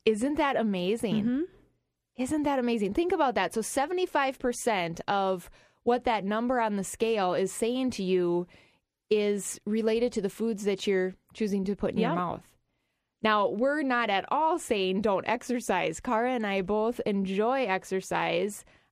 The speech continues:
Speaker 1: um, you know, for so many different reasons. It's such an important piece of your health and well-being. And it can help with weight. I mean, it can help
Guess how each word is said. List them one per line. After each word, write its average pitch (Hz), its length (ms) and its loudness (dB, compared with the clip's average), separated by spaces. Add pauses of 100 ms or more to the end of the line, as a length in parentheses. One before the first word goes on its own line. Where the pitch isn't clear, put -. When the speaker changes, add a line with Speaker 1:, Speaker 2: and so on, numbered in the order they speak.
Speaker 1:
um, 196 280 0
you 196 100 0
know, 190 200 0
for 196 240 -2
so 254 300 0
many 208 380 0
different 185 380 -2
reasons. 214 380 0
It's 185 180 -2
such 226 220 -2
an 196 120 -2
important 190 560 -2
piece 202 460 -4 (360)
of 202 180 2
your 190 180 2
health 214 460 -2
and 208 160 0
well-being. 196 800 0 (380)
And 339 120 2
it 370 120 -2
can 392 220 0
help 233 220 0
with 214 120 -2
weight. 190 300 0
I 196 100 0
mean, 214 180 0
it 226 100 0
can 240 140 -2
help 247 380 -2